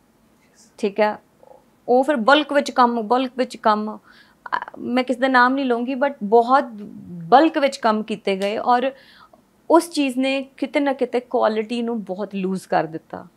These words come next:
ਸਿਰਫ ਕੁਆਂਟੀਟੀ 'ਤੇ ਧਿਆਨ ਦਿੱਤਾ ਗਿਆ, ਕੁਆਲਿਟੀ ਬਿਲਕੁਲ ਸਰਵ ਨਹੀਂ ਕੀਤੀ ਗਈ ਉਸ ਟਾਈਮ ਦੇ ਵਿੱਚ। ਔਰ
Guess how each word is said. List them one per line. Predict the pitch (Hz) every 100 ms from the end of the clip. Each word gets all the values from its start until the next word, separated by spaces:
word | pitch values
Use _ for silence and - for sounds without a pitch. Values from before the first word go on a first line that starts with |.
| _ _ _
ਸਿਰਫ | - 262
ਕੁਆਂਟੀਟੀ | 262 233 226 233 262 285
'ਤੇ | 269
ਧਿਆਨ | 240 220 175
ਦਿੱਤਾ | 165 165 185
ਗਿਆ, | 190 226
ਕੁਆਲਿਟੀ | 240 208 208 214 247
ਬਿਲਕੁਲ | 202 175 220 294 277 240
ਸਰਵ | - 196 175
ਨਹੀਂ | 180 165
ਕੀਤੀ | 160 165 165
ਗਈ | 175 _ _ _ _ _
ਉਸ | - 285
ਟਾਈਮ | - 262 254 247
ਦੇ | 247
ਵਿੱਚ। | 247 240 240 _ _ _ _ _ _ _ - 233
ਔਰ | 240